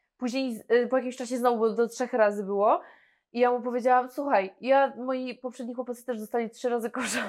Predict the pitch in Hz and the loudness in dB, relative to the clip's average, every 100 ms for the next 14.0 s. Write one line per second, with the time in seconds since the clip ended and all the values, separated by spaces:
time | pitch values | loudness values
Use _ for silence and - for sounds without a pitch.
0 | 214 269 247 262 285 320 381 _ - 427 | -4 -4 -4 -4 -4 -4 -4 _ -18 -12
1 | 381 349 381 508 554 622 494 359 269 269 | -10 -2 0 4 6 6 6 2 0 2
2 | 330 339 302 311 311 415 277 302 - - | 2 0 -2 -4 0 2 4 2 0 0
3 | 233 247 277 226 269 277 - 254 262 311 | 2 2 -2 -2 -2 -6 -2 0 4 2
4 | - 370 381 - - 208 180 - _ _ | 2 2 2 0 -10 -10 -10 -16 _ _
5 | 226 226 247 277 262 285 277 269 277 262 | -2 2 4 4 4 4 4 4 2 0
6 | 254 247 262 269 269 277 269 - 240 233 | -2 -2 -6 -4 -6 -6 -10 -6 -6 -6
7 | 240 240 247 254 233 220 226 254 - 240 | -8 -2 0 0 -2 -4 -8 -8 -8 -4
8 | 247 277 277 277 277 190 185 175 165 175 | 0 0 0 0 0 -2 -6 -10 -10 -16
9 | _ _ - 220 240 247 226 208 202 233 | _ _ -6 -4 0 0 2 4 6 4
10 | 240 - 185 196 214 220 220 254 233 233 | 0 -10 -12 -8 -6 -4 -2 -2 -2 -4
11 | 233 226 233 233 247 247 - _ _ _ | -6 -6 -6 -2 2 2 0 _ _ _
12 | 285 254 175 - - _ - - - - | -2 0 0 -6 -8 _ -20 -20 -20 -20
13 | _ _ _ _ _ - 220 220 220 | _ _ _ _ _ -8 -2 0 0